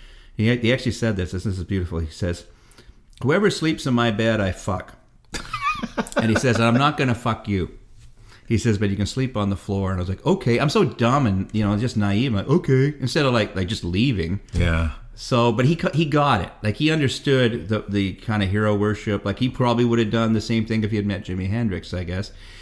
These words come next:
Speaker 1: So I remember just laying there, and then, like, about five minutes later, he threw a pillow down at me,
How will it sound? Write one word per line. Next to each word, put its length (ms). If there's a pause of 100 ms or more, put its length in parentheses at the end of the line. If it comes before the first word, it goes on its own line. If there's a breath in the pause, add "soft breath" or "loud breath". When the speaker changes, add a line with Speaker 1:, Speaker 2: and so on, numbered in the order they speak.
(380 loud breath)
Speaker 1:
So 100
I 60
remember 240
just 120
laying 280
there, 100
and 80
then, 160
like, 160
about 160
five 180
minutes 180
later, 160
he 100
threw 240
a 40
pillow 320
down 220
at 160
me, 100